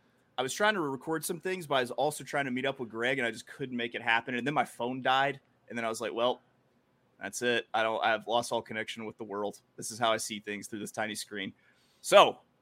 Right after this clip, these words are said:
we are two races through. We're about to get right into the middle of this, but before we do that, we're gonna get a word in from our sponsors.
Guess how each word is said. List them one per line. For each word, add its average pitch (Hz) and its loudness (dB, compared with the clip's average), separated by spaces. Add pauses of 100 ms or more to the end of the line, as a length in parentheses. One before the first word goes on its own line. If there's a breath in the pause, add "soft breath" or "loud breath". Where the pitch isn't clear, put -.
(380)
we 165 8
are 156 12
two 202 2
races 170 6
through. 139 2
We're 175 4
about 156 6
to 135 -4
get 131 4 (400)
right 143 8
into 185 0
the 151 0
middle 147 6
of 139 2
this, 143 0
but - 8 (520)
before 147 -6
we 147 0
do 135 0
that, 143 8
we're 156 0
gonna 160 2
get 131 2
a - 2
word 131 2
in 131 0
from 123 -6
our 113 -4
sponsors. 131 0